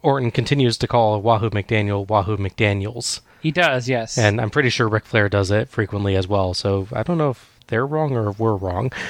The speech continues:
Speaker 1: I'm pretty sure that they're wrong, but
Speaker 2: Uh, they, I'm pretty sure they are, yes.
Speaker 1: <laughs>
Speaker 2: Wikipedia agrees with me, so
Speaker 1: Oh,
Speaker 2: so
Speaker 1: okay.
Speaker 2: that.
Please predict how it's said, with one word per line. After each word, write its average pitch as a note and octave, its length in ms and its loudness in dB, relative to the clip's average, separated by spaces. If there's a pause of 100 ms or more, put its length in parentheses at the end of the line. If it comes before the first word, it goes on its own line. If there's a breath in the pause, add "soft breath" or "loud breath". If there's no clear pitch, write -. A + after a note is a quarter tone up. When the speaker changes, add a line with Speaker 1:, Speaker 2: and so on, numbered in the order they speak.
(360 loud breath)
Speaker 1:
I'm G#2+ 60 -4
pretty A3+ 200 2
sure B2+ 200 2
that G#2+ 140 0
they're G2+ 200 2
wrong, A#2 420 -4
but A2+ 140 0
Speaker 2:
Uh, D3+ 80 2
they, D3+ 240 2
I'm C#3+ 120 2
pretty D#3+ 180 2
sure C#3 120 -2
they B2 160 0
are, A2+ 140 -4
yes. A2+ 420 -2 (240)
Speaker 1:
<laughs> - 840 -6
Speaker 2:
Wikipedia D#3 500 2
agrees C3 260 2
with A#2 120 -6
me, A2 160 -6
so G#2+ 280 -8
Speaker 1:
Oh, A#2 160 6
Speaker 2:
so G2 60 4
Speaker 1:
okay. F#2 220 0
Speaker 2:
that. - 240 -8